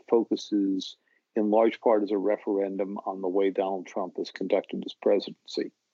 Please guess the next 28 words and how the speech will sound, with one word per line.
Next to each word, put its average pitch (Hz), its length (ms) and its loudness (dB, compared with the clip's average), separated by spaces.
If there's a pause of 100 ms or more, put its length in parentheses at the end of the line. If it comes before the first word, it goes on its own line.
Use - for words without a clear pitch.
(560)
And 110 240 4
I 104 100 4
think 117 260 0
it's 110 120 2
going 104 280 0
to - 60 -8
turn 135 640 4 (400)
on 113 400 0
a 107 100 -6 (140)
fairly 127 280 2
small 131 360 -2
number 120 260 -2
of 107 80 -4
states 113 500 -4
and 123 140 -6
a 110 60 0
fairly 143 380 2
small 165 440 -2
number 135 500 0 (460)
of 120 320 2
voters, 135 420 0
some 135 200 -6
of 139 40 -4
them 135 140 -4
independent, 127 600 -4
some 135 200 -2
of 131 100 -2
them 131 260 0